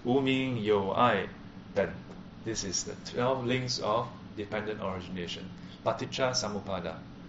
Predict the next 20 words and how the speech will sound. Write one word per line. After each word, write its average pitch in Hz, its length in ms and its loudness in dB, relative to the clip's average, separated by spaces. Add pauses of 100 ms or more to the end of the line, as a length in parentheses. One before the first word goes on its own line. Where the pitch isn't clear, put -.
(200)
Uh, 92 80 -6
so 135 180 6
this 156 200 10
is - 60 -4
talking 135 280 -2
about 98 280 0
a 101 40 -6
macro 113 340 0
scale, 104 280 0 (440)
looking 120 300 0
at 107 140 2
our 98 480 2
cyclical 127 540 2
existence. 95 460 -4 (680)
Yeah. 92 140 -10 (460)
The 120 80 -2
cyclical 175 460 4
existence, 139 580 0
is 120 140 2
it, 165 100 4